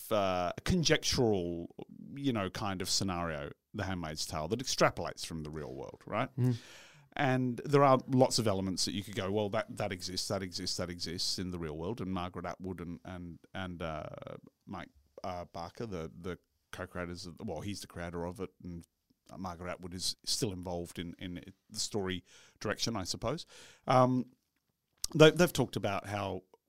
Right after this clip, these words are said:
Speaker 1: all the things, all the scenarios that you see in The Handmaid's Tale have real world antecedents. They're not completely fictionalized. So you can, you can sort of make a case for it as a piece of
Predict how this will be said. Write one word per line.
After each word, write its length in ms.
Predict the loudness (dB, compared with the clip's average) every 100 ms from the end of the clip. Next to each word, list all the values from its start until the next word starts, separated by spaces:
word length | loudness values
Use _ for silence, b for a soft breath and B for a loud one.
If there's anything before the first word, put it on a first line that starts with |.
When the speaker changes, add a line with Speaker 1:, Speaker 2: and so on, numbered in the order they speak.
| 8
Speaker 1:
all 220 | 12 12
the 100 | 10
things, 440 | 2 -4 -4 -4 2
all 140 | 4
the 100 | 4
scenarios 520 | 2 0 -2 -4 -4 -6
that 120 | -2
you 60 |
see 240 | 0 0 -2
in 220 | -6 -8
The 80 | -8
Handmaid's 380 | -8 -6 -6 -6
Tale 320 | -4 -6 -6 b b b -8
have 320 | -4 -4 -2
real 180 | -2 0
world 360 | -2 -4 -6 -10
antecedents. 800 | -10 -6 -4 -4 -6 -10 -12 -8
They're 140 | -6 -6
not 320 | -4 -6 -8 _ _ -20 -8
completely 600 | -6 -4 -6 -8 -12 -14 -10
fictionalized. 680 | -10 -10 -12 -12 -14 -18 -20 _ b b _ _ _ 0
So 280 | 4 4 2
you 120 | -2
can, 180 | 0 0 -2 -14 _ -6
you 120 | -4
can 140 | 0
sort 200 | 2 2
of 140 | 2 -4 -16 _ _ -4
make 260 | 2 2
a 40 | 0
case 280 | 0 0 0
for 140 | -4
it 80 | -4
as 120 | -4
a 40 |
piece 240 | -2 -2 -2
of 120 | -4